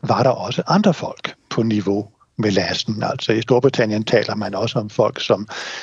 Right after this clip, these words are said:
Paddy Mayne og David Stirling, og der er en række andre navne, som altid kommer op og med rette, når man taler om, øh, exceptionelt tapre og interessante mennesker i specialstyrkerne. Men han er stadigvæk der også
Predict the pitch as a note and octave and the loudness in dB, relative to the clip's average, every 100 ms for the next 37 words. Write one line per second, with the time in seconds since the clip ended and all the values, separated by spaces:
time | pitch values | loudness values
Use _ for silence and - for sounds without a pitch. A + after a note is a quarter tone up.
0 | - - A#2+ A2 A2 G#2 A2 A#2+ B2+ C3 | -12 0 0 2 0 2 2 2 2 2
1 | C#3 A#2 A#2 G#2 A2 - B2 A#2+ B2 C3 | -2 0 0 0 -2 -2 2 2 4 2
2 | C3+ B2 - A2+ A#2+ A2+ A2 A2 C3 B2 | 0 -4 -2 0 0 -4 0 0 2 0
3 | A#2 D#3+ D#3 A#2+ G#2 A2+ D3 - G#2 G#2+ | 0 0 2 2 0 -2 -2 -2 -2 -2
4 | A2+ - B2 - - A#2 G2+ C3+ - B2+ | -4 -4 -6 -6 -4 0 2 2 2 -2
5 | A2 G2+ A2 D#3+ F#3 - - - - C#3 | -2 -2 2 2 2 -2 -16 -16 0 2
6 | B2 A#2+ C3 A#2+ B2+ B2+ C#3 A#2 A2+ - | 2 0 0 0 0 -2 -2 -2 -4 -8
7 | - - - - _ - A2+ G#2 G#2 C#3+ | -18 -18 -20 -20 _ -6 -4 -2 -4 -6
8 | - - _ _ _ D3 - C3+ - D3 | -12 -20 _ _ _ 0 4 2 2 2
9 | B2+ G#2 - - - - - A#2 - C3+ | 2 0 -2 -10 -10 -4 -2 -2 -2 -2
10 | A2 G#2+ D3 A2 A#2 A2 G#2 A2+ G#2 - | -2 -2 -2 -2 -2 -4 0 0 0 0
11 | A2 G2 - A#2 A#2 - A2 A2 - - | 0 -2 0 0 0 -2 0 0 0 -2
12 | G#2+ G2 G#2 A2+ A2 C3+ C3 B2+ B2+ C#3 | -2 0 -2 -2 0 2 2 2 4 4
13 | D#3+ B2+ A2 - A2+ - _ _ - C3+ | 4 2 0 0 -2 -4 _ _ -2 0
14 | D3 | -2